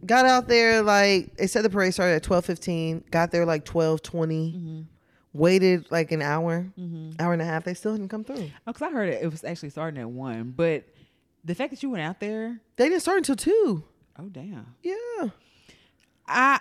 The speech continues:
Speaker 2: I just, that was madness. It was, so I didn't know Arlington's population is only four hundred thousand or maybe three hundred thousand.
Speaker 1: Damn.
Speaker 2: And they had a estimated,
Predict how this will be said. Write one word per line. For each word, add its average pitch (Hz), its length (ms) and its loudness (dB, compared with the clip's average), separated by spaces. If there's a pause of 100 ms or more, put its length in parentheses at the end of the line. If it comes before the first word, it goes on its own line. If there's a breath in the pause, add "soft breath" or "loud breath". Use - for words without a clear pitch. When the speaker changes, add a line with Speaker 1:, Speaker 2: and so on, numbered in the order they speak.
Speaker 2:
I 262 420 4
just, 202 520 -4
that 240 180 2
was 170 220 -4
madness. 127 560 -8
It 220 100 -2
was, 240 200 -2 (100)
so 233 240 0
I 233 120 2
didn't 330 120 0
know 254 120 2
Arlington's 220 460 -2
population 196 400 -4
is 170 60 -6
only 165 160 0
four 160 160 -4
hundred 139 120 -8
thousand 135 440 -8 (260)
or 175 60 -4
maybe 208 180 0
three 220 160 -2
hundred 147 160 0
thousand. 120 400 -6
Speaker 1:
Damn. 170 500 -6 (180 loud breath)
Speaker 2:
And 185 100 -2
they 226 60 0
had 233 160 0
a 170 280 4
estimated, 190 400 -2